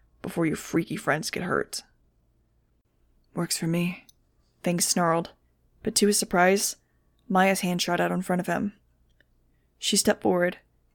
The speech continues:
putting herself between Ari and Fang. "Hey," she said to Fang. "Sorry, I got thrown. But listen, if we fight, we fight together.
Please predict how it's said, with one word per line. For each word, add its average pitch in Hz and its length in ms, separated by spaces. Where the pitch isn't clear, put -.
putting 220 200
herself 214 260
between 185 280
Ari 180 280
and 180 100
Fang. 175 360
"Hey," 185 420
she - 180
said 190 180
to 190 60
Fang. 185 300
"Sorry, 180 480
I 202 80
got 185 160
thrown. 185 380
But 175 80
listen, 180 440
if 180 160
we 175 80
fight, 185 400
we 196 80
fight - 240
together. 190 500